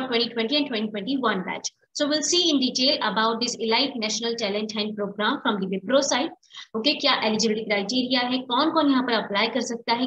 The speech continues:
क्या आपका सर्विस एग्रीमेंट होने वाला है, and the most important thing, how you need to do the preparation, कितने राउंड्स आपके यहाँ पर होंगे and उन राउंड्स के लिए कैसे आपको प्रिपरेशन करनी है, क्या सिलेबस होने वाला है, all the details we're going to discuss in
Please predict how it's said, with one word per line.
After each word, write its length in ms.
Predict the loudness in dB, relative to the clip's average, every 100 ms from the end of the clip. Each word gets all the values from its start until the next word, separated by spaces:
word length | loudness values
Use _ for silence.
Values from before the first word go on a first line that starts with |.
| 0
क्या 140 | 2 4
आपका 220 | 2 0 -4
सर्विस 360 | -2 -2 -2
एग्रीमेंट 440 | -2 -2 0 0 0
होने 180 | -2 0
वाला 200 | 2 2 0
है, 100 | -4 -10 -20 -2 2
and 140 | 4 4
the 60 | 4
most 200 | 2 0
important 420 | 0 2 2 0 0
thing, 140 | 0 2
how 140 | 4 4
you 80 | 2 0
need 120 | 0
to 40 | -2
do 80 | -2 -2
the 80 | -4
preparation, 560 | 0 2 2 2 -2 -10 _ -20 -2
कितने 340 | -2 4 4
राउंड्स 280 | 4 4 2
आपके 220 | 0 0
यहाँ 220 | -2 0 2
पर 140 | 0 0
होंगे 400 | 2 4 4 4 2
and 200 | 2 2
उन 120 | 2
राउंड्स 240 | 4 2 0
के 80 | -2
लिए 160 | -2 0
कैसे 260 | 0 2
आपको 200 | 0 0 -4
प्रिपरेशन 600 | -4 0 2 2 2 4
करनी 300 | 4 4 4
है, 60 | 2 2
क्या 160 | 0 0
सिलेबस 340 | -2 0 0 0
होने 160 | 0 0
वाला 160 | 2
है, 140 | 0 -4 -14 -20 _ 2
all 200 | 4 4
the 80 | 2
details 340 | 0 0 0 -2
we're 120 | 2
going 100 | 0 0
to 40 | -6
discuss 360 | -4 -2 -2
in 40 | -2